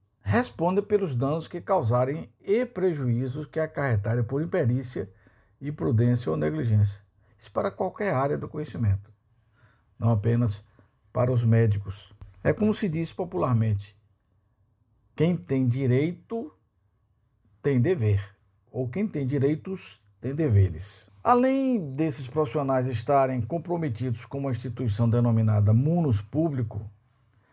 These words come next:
que configura certos deveres com a sociedade e com o Estado, tudo isso com compensação por se lhes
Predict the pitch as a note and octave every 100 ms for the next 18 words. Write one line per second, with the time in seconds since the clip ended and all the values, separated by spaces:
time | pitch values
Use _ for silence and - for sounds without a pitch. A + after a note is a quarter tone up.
0 | _ - G#4+ E4 B3 G3 G3+ G3 C#3+ -
1 | E3+ D#3+ - D3+ B2+ - B2+ D3 A#2+ D3
2 | D3+ A2+ B2+ A2 B2 B2+ A#2 A2 G2+ G2
3 | G2+ G2 B2 C3 G#2 G2 - _ _ _
4 | _ _ _ _ C4 C4 G3+ D#3+ F#3+ -
5 | G#3+ - - _ _ - C4+ G#3+ - D3+
6 | C#3 A#2+ D3+ A#2+ C#3 D#3+ G3+ - _ _
7 | _ _ _ _ _ - E3+ F3+ E3+ G3
8 | G3+ G3 G3 G3+ F#3 - - - -